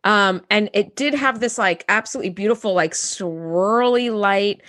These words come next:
Um, I did look up how they actually made the Calamarain. Um, it was created using, like, some sophisticated laser rig,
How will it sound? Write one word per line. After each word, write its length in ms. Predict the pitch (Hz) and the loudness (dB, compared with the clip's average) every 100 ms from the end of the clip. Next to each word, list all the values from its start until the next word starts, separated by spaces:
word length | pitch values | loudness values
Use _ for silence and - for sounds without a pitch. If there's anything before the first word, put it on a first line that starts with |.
| - - | -20 -4
Um, 200 | 220 226 - | -2 0 0
I 120 | 233 | 0
did 320 | 196 294 381 453 | 0 0 0 0
look 200 | 427 330 | -2 2
up 320 | 240 226 - - | 2 2 -2 -10
how 800 | 214 - 214 202 220 240 254 233 | -14 -2 2 2 2 4 2 2
they 140 | 202 | 0
actually 340 | 190 185 233 190 | 0 0 -4 -2
made 580 | 165 170 196 233 247 - | 0 0 0 -2 -4 -4
the 100 | 285 | -6
Calamarain. 720 | 277 285 294 302 311 330 349 370 - - - - - | -2 0 0 0 0 0 -2 -6 -12 -20 -20 -10 -2
Um, 400 | 220 220 196 190 - | 2 2 0 -2 -2
it 120 | 214 | 0
was 280 | 247 214 - _ | 0 -2 -12 _
created 680 | - 262 269 254 285 330 311 | -8 -2 0 0 0 0 0
using, 320 | 240 240 262 | -2 -2 0
like, 200 | 226 180 | 0 0
some 200 | - 240 | 0 -2
sophisticated 840 | 214 220 - 240 - 254 262 208 | -2 -4 0 -2 -2 -4 -2 0
laser 480 | 156 165 202 233 233 | 0 0 -2 -2 -4
rig, 540 | 190 160 175 262 262 | -2 -2 0 0 -4